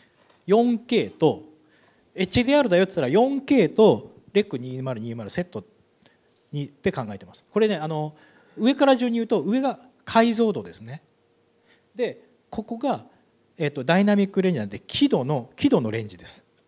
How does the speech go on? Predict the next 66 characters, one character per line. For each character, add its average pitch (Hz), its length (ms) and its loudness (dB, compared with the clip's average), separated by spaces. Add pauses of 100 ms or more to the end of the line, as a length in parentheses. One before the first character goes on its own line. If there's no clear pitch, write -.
(120)
明 214 80 2
る 202 60 2
さ 185 120 -4
の 151 100 -6
レ 113 100 -6
ン 95 80 -12
ジ。 - 140 -20 (500)
で、 247 80 -4
一 240 180 -4
番 240 160 2
下 226 180 -2
に 220 80 -6
書 226 120 -2
い 214 60 -6
て 185 80 -4
あ 151 60 -2
る 131 80 -8
の 127 140 -4
は、 143 260 -2 (340)
あ 135 140 -6
の、 127 260 -8 (160)
色 269 280 2
の 285 440 -4
深 - 320 -2
さ 139 160 -2
の、 - 200 -14 (1080)
深 - 220 -10
さ 120 100 -10
っ - 40 -16
て、 110 100 -20
色 175 180 -2
の 220 80 0
広 - 460 -2
さ - 60 -6
っ - 40 -14
て - 100 -20
言 107 80 -12
え - 20 -12
ば - 80 -18
い 87 40 -20
い - 20 -20
で - 40 -20
す - 80 -16
か 107 100 -18
ね。 190 220 -4 (320)
ま 208 100 -4
あ、 175 40 -6
そ 220 140 -4
こ 233 120 0
の 233 80 0
規 226 160 -8
格、 185 300 -4
こ - 160 -6
の 208 120 -2 (440)
三 320 360 -4
軸 190 260 -8
が 104 220 -8
実 117 240 -12
は 107 140 -6
あ 117 60 -6
る 110 100 -10
ん 98 40 -16
で 90 80 -18
す - 80 -16
よ。 - 160 -20 (480)
で、 269 180 -2